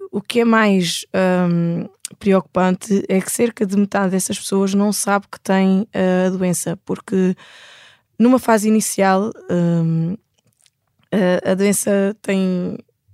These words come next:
poderemos chamar, digamos, de pré-diabetes, ah, e nessa fase inicial, ah, os níveis de glucose no sangue até estão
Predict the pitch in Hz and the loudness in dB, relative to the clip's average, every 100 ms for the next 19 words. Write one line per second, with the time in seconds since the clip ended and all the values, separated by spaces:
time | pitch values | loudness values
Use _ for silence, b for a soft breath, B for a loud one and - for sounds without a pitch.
0 | _ _ _ 175 180 170 - 180 180 180 | _ _ _ -4 -4 -4 -4 -2 -2 -2
1 | 185 185 185 175 190 - 220 214 185 175 | -4 -4 -4 -4 -6 -2 0 0 0 -2
2 | 170 180 220 - - B B B B B | -2 -2 -2 -8 -18 B B B B B
3 | B - 214 214 - 240 254 - 254 208 | B 2 4 4 2 2 2 0 0 0
4 | 196 220 226 - 233 226 240 247 B B | 2 2 0 0 2 2 2 -2 B B
5 | B _ 233 240 240 247 - 240 247 247 | B _ 2 4 4 2 2 2 4 2
6 | 226 240 240 - 254 226 240 240 247 254 | 0 -2 -4 0 0 2 0 0 0 0
7 | 254 254 262 233 - 240 240 247 247 | 0 -2 -2 -2 0 2 2 2 0